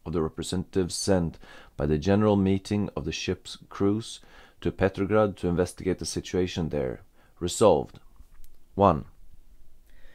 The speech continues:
in view of the fact that the present Soviets do not express the will of the workers and peasants, immediately to hold new elections by secret ballot,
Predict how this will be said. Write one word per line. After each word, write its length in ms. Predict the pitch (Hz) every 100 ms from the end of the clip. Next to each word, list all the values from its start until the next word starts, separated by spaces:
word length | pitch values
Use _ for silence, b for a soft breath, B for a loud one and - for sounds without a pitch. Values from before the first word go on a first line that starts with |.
| b b b b -
in 140 | 95
view 220 | 95 135 147
of 60 |
the 80 | 139
fact 280 | - 117 -
that 140 | 90
the 60 | 85
present 440 | - 101 101 107
Soviets 540 | - 98 87 76 - -
do 140 | 90
not 280 | 90 107 123
express 500 | 117 - - 107 -
the 120 | 87
will 280 | 80 98 98
of 100 | 90
the 100 | 82
workers 420 | 95 95 - 76
and 160 | 65 -
peasants, 560 | 90 - 50 - - - b b b
immediately 580 | 92 92 131 135 127 120
to 140 | -
hold 300 | 90 101 95
new 260 | 87 92 113
elections 520 | 110 98 - 120 120
by 160 | - 73
secret 480 | - - 110 104 -
ballot, 420 | 85 58 50 _